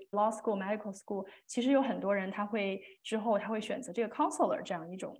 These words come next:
这样，这样一个工作哈，他可以做就是个 social worker 呀，或者说是，嗯，在学校里，还有就是在其他的一些机构哈，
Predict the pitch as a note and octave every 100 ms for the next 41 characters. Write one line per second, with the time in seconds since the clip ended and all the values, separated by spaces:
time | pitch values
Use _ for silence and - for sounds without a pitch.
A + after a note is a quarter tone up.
0 | A#3 A3+ G#3+ A3+ G3 F#3+ F#3+ F#3+ F#3+ F#3+
1 | F#3 F3+ - - - - A3+ A3 G#3 A3+
2 | G#3 G3+ G#3 A#3 A3+ - - - A#3+ B3+
3 | G3+ G3+ G#3 G3 F#3 F#3 F#3 G3+ F#3 G3+
4 | G3 G#3+ G3+ G3 - _ - G3 G3 A#3
5 | A3+ F#3+ B3+ A#3+ G3+ - - E3 - -
6 | - G3+ F#3+ G3+ G3+ G3+ G3 F#3+ G#3 A3+
7 | G#3+ G3 F#3+ F#3 G3+ G3 G3+ F#3